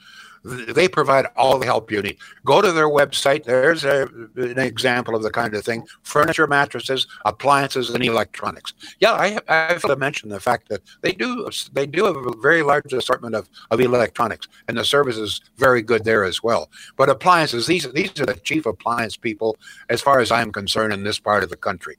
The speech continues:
Huge warehouse. Most of the appliances, all the different brands, price ranges, colors, styles, modes, et cetera, in stock. So you won't have a long wait.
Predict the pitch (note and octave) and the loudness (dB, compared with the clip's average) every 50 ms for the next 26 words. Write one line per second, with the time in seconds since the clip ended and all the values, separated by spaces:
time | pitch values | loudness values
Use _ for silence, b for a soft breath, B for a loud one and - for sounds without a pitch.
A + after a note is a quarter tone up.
0 | B B B B B B B _ _ _ _ - - G3 G#3+ A#3+ - D3+ D3+ D3 | B B B B B B B _ _ _ _ -2 2 2 2 4 4 6 6 6
1 | D3+ D3 C3 C3 C3 C#3 C#3+ - - - B B B B B B B B - B2 | 6 6 6 6 4 2 2 -2 -4 -6 B B B B B B B B -2 2
2 | D#3+ A3 G3+ - - D#3+ D3 C#3 C3 C3 C3 B2+ A#2 A2 C3 C3 C3 C3+ C3+ C3+ | 2 2 4 2 2 2 2 4 4 4 4 4 2 2 2 2 4 4 2 0
3 | - C#3+ C3+ B2+ A2+ A#2+ C3+ C#3 D3 C#3+ C3+ B2 A#2+ C3+ A2+ - G#2+ F#2 E2+ E2+ | 0 -2 -2 0 4 4 6 6 6 4 2 2 2 0 -2 -2 -4 -6 -4 -2
4 | - A#2+ C3 C3+ C3+ C3+ - - - - A#2 C3+ C3 B2 - A2+ B2 B2+ B2+ B2+ | 0 0 2 2 0 0 -4 -6 -4 -2 0 0 0 -2 -2 -2 -2 -2 -2 -4
5 | B2+ C3 - B B B B B - - D3 D3 C3+ C3+ C3+ - - - - C3+ | -4 -6 -6 B B B B B 0 2 4 4 4 2 2 0 -2 0 2 2
6 | C3+ C3 C3 C3 B2+ A2+ - B B B B B B B B - C#3 D3 C#3+ C#3+ | 2 2 2 0 0 -2 -6 B B B B B B B B -2 2 2 4 2
7 | C#3+ C3 - B2+ A2 G#2 - - C3+ - - B2+ A#2+ - _ b b b b b | 2 0 -4 -6 -6 -2 0 0 0 2 0 0 -2 -2 _ b b b b b
8 | _ _ - F3+ F#3 - - - D#3 A#2+ G2 E2+ - - - - - D3 C#3 C3+ | _ _ 0 0 0 0 0 2 2 2 2 2 0 -6 -10 -4 0 0 2 2
9 | B2+ B2+ C3 C#3 C#3+ C#3+ C#3 C#3 - A#2 A2+ A2+ A#2 A#2 A2+ A#2 A#2 A2 G#2+ A2 | 2 2 2 2 2 2 0 0 0 -2 -2 -4 -2 -2 0 0 -2 -2 0 0
10 | A#2 A2+ - - | 0 -2 -2 -6